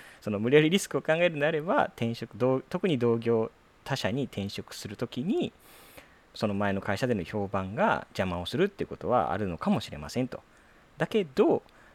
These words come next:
もうそんなことが邪魔をす-、をして入社を、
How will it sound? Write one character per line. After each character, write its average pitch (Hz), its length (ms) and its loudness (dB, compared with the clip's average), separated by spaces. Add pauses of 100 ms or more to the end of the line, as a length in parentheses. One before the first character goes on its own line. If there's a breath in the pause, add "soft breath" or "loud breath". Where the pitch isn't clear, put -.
(140)
も 175 160 -6
う - 40 -4
そ 156 160 -2
ん 175 100 0
な 170 80 2
こ 180 140 -4
と 185 140 0
が 120 80 4
邪 98 160 -2
魔 117 120 -2
を 139 80 0
す-、 - 480 -12 (100)
を 131 260 -2
し - 180 -12
て 156 200 2
入 110 200 0
社 123 240 0
を、 135 240 2